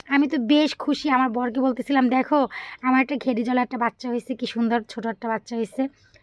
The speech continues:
তো এইটাকে ওরকম খাওয়াই দিলাম, সবগুলোকে আমি আস্তে আস্তে করে সবগুলো সুন্দর করে খাওয়াই দিছি। আর এইটা যেভাবে আমি তৈরি করলাম, সেটা আপনাদের মাঝে শেয়ার করতেছি। একটা লেবু লাগবে আপনাদের,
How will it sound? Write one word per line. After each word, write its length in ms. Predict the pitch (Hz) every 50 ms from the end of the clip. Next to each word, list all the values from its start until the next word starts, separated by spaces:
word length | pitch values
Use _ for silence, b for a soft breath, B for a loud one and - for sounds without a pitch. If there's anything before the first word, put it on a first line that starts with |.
| b b b b b _
তো 100 | - 302 302 302 311
এইটাকে 460 | 302 294 285 285 294 - 285 277 277 311
ওরকম 260 | 294 285 277 277 285
খাওয়াই 320 | 269 - 269 262 247 247
দিলাম, 260 | 233 202 247 254 262 277
সবগুলোকে 600 | 277 - - 277 240 226 220 262 262 262 254 302
আমি 140 | 269 262 269
আস্তে 200 | 254 240 - - 269
আস্তে 160 | 233 - 262
করে 140 | 240 262 254
সবগুলো 380 | - - 269 254 220 220 269 240
সুন্দর 220 | - 262 247 254
করে 120 | 254 254
খাওয়াই 280 | 254 - - 240 240 240
দিছি। 200 | 202 220 - 302 339 B B B B B B B
আর 100 | 277 294
এইটা 200 | 302 320 294 330
যেভাবে 220 | 285 302 320 302 294
আমি 100 | 294 285
তৈরি 200 | 285 262 240 240
করলাম, 360 | - 233 233 233 240 254 277 277 277 -
সেটা 200 | - - 262 254 254
আপনাদের 260 | 240 254 240 226 240
মাঝে 180 | 240 240 220 233
শেয়ার 200 | - - 247 233
করতেছি। 340 | - 240 202 - 240 - - 302
একটা 180 | 254 240 -
লেবু 240 | 247 247 247 240 233
লাগবে 240 | 254 247 240 214 240
আপনাদের, 320 | 247 - 240 247 233 285